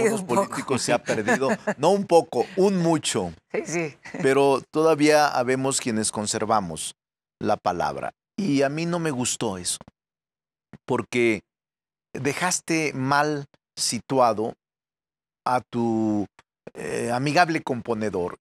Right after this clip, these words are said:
Speaker 2: Yo he dicho que lo que estaba haciendo Manuel Velasco es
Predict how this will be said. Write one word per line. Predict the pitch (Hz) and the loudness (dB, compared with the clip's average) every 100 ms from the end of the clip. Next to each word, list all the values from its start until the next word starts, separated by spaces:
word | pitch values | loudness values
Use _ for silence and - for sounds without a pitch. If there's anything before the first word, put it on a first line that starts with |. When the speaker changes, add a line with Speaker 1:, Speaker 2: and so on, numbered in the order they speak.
| 123 | -2
Speaker 2:
Yo | 156 | 0
he | |
dicho | 160 - 156 | 0 -2 -4
que | - 120 | -2 -2
lo | 117 | -2
que | - | -4
estaba | 107 139 135 139 | -6 -2 0 0
haciendo | - 139 135 127 131 120 _ _ _ _ - | 0 -4 -2 0 0 -4 _ _ _ _ -6
Manuel | 117 120 131 | -4 -2 -2
Velasco | 123 127 127 123 - | 0 2 2 0 -4
es | 135 - | -6 -6